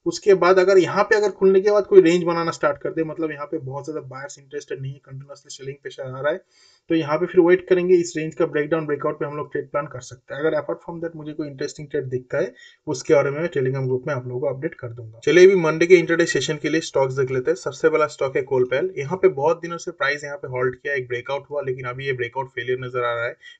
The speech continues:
फिर से इसी लेवल के अंदर market ने close कर दिया और यहाँ पे कहीं ना कहीं एक bearish engulfing pattern भी दिख रहा है। अगर flat खोल के वन फ़ाइव डबल ज़ीरो से लेके वन फ़ोर नाइन सिक्स का level नीचे break करता है, हम लोग यहाँ पे sell कर सकते हैं। नीचे की साइड में target one four एट ज़ीरो, वन फ़ोर एट वन तक का रहेगा।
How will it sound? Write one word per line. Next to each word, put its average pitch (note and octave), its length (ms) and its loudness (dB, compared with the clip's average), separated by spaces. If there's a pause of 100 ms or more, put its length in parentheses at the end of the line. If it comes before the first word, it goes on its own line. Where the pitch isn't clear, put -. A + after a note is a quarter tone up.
फिर D3+ 80 -2
से F#3+ 140 2
इसी F3+ 220 4
लेवल D3+ 180 0
के D3+ 160 -6
अंदर C#3+ 220 -6
market B2+ 340 -8
ने C3+ 80 -8
close B2+ 240 -2
कर A#2+ 180 -6
दिया B2+ 180 2
और A#2+ 140 0
यहाँ B2 160 0
पे B2+ 100 -6
कहीं B2+ 180 -6
ना B2 80 -8
कहीं C3 140 0
एक A#2+ 160 0
bearish B2 300 -4
engulfing B2 380 -8
pattern B2 320 -10
भी B2+ 80 -2
दिख A#2+ 180 -4
रहा A#2+ 100 -8
है। - 60 -16 (300)
अगर C#3+ 120 2
flat D3 320 4
खोल E3 160 -2
के E3 120 -2
वन D3 160 0
फ़ाइव C#3 260 -4
डबल C3+ 240 -2
ज़ीरो C#3 160 -8
से C#3 120 -6
लेके C#3 200 -4
वन B2+ 220 -6
फ़ोर C3 160 -8
नाइन B2+ 200 -6
सिक्स B2+ 180 -14
का - 120 -4
level B2+ 160 0
नीचे B2 240 -6
break A#2+ 260 -4
करता B2+ 220 -6
है, B2 60 -8
हम B2 60 -12
लोग A#2+ 100 -6
यहाँ A#2+ 120 -6
पे B2+ 120 -16
sell B2 160 -6
कर B2 120 -6
सकते - 320 -14
हैं। C3+ 80 -10
नीचे B2 140 -12
की B2 80 -8
साइड B2 180 -12
में B2 140 -14
target C3 320 0 (340)
one B2+ 120 -4
four C3 220 0
एट B2+ 140 6
ज़ीरो, C3 200 0
वन B2 200 0
फ़ोर B2 160 -4
एट A#2+ 160 -6
वन B2 120 -8
तक A#2 180 -10
का D3 80 -4
रहेगा। G#2+ 360 -10